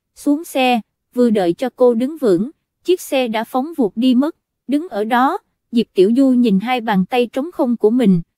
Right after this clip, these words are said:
dở khóc dở cười, túi xách còn ở trên xe, ví tiền và di động đều ở trong đó,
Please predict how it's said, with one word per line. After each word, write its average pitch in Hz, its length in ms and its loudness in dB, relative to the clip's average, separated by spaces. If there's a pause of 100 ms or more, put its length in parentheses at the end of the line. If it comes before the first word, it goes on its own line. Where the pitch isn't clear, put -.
(160)
dở 220 240 -2
khóc - 260 -8
dở 196 300 0
cười, 185 320 6 (340)
túi 320 140 0
xách - 280 -8
còn 202 200 0
ở 185 200 -4
trên 254 260 -2
xe, 240 360 0 (340)
ví 311 160 4
tiền 196 340 2
và 202 100 -2
di 240 180 -2
động 190 280 -2
đều 202 180 4
ở 185 160 -6
trong 247 240 -4
đó, 262 320 2